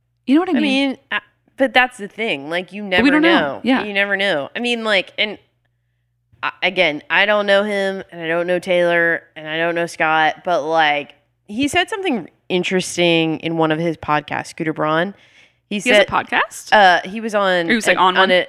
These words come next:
Speaker 2: an episode, and he was essentially saying, like, his,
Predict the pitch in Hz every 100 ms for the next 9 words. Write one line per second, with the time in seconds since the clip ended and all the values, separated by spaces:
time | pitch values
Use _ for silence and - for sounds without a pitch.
0 | - 180 165 180 180 180 160 156 - -
1 | 180 170 165 160 160 156 - 220 240 226
2 | 277 302 277 - 180 175 175 180 - _
3 | _ _ _ - 175 151 - _ _ 185
4 | 196 180